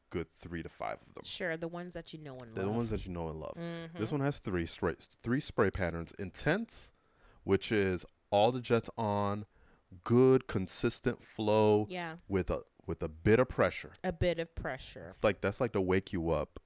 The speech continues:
Speaker 1: mode.
Speaker 2: Mm.
Speaker 1: Then there is massage, which
Speaker 2: Oh,
Speaker 1: is
Speaker 2: that's the
Speaker 1: this
Speaker 2: one I like sometimes.
Speaker 1: That's a hard one. That's a really hard one.
Speaker 2: And it actually comes in, like,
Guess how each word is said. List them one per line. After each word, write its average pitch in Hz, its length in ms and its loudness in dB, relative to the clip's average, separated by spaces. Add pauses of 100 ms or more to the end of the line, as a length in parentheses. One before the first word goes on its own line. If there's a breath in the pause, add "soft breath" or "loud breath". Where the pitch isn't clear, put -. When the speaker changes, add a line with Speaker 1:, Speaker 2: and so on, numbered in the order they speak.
(420)
Speaker 1:
mode. 78 520 -6
Speaker 2:
Mm. 160 360 -12 (380 loud breath)
Speaker 1:
Then 139 220 0
there 139 260 4
is 92 580 0 (360)
massage, 90 840 0 (180)
which 185 120 -4
Speaker 2:
Oh, - 20 -2
Speaker 1:
is 185 60 -2
Speaker 2:
that's 185 180 0
the - 80 0
Speaker 1:
this - 80 4
Speaker 2:
one 202 160 -6
I 294 80 -4
like 196 280 -8
sometimes. - 600 -16
Speaker 1:
That's - 180 -6
a - 60 4
hard 175 240 2
one. - 180 -6
That's - 180 -6
a 101 40 -2
really 113 240 0
hard 95 200 0
one. - 220 -20
Speaker 2:
And 226 120 -4
it - 80 -10
actually 269 340 -8
comes 214 320 -10
in, 185 100 -8
like, 165 400 -8